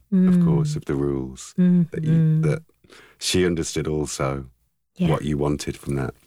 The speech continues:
Speaker 2: <laughs>
Speaker 1: But for us to comprehend that the gift could stop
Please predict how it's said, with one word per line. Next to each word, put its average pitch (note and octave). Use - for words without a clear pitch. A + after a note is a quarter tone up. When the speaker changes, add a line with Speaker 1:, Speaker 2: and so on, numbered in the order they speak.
Speaker 2:
<laughs> -
Speaker 1:
But -
for E2+
us F#2+
to F2
comprehend E2+
that -
the -
gift -
could -
stop -